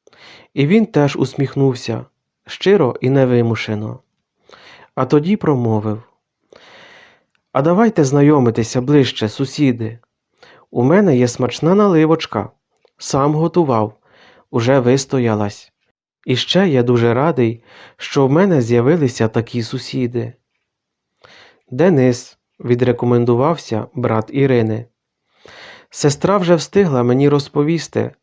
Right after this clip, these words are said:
з яким чоловіком-співрозмовником познайомилась у потязі. Так що буду дуже радий бачити вас у нас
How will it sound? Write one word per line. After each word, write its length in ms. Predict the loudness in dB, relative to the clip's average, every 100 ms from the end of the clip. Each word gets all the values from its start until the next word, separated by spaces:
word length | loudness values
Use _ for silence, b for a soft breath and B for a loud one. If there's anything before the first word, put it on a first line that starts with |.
| _
з 140 | -6 0
яким 340 | 0 0 -2
чоловіком-співрозмовником 1600 | 0 0 2 0 -2 -4 -2 -2 0 0 0 0 0 -2 -2 -2
познайомилась 800 | 0 0 2 2 0 -2 -4 -6
у 120 | -8
потязі. 640 | -2 -2 0 -4 -6 -12 -18 _ B B B B B B B _
Так 200 | -4 -4
що 220 | -2 0
буду 280 | 2 2 2
дуже 420 | 0 0 2 2
радий 360 | 0 0 0 0
бачити 480 | -2 -2 -4 -4
вас 320 | -2 -2 -4 -4
у 100 | -2
нас 440 | 0 0 -4 -12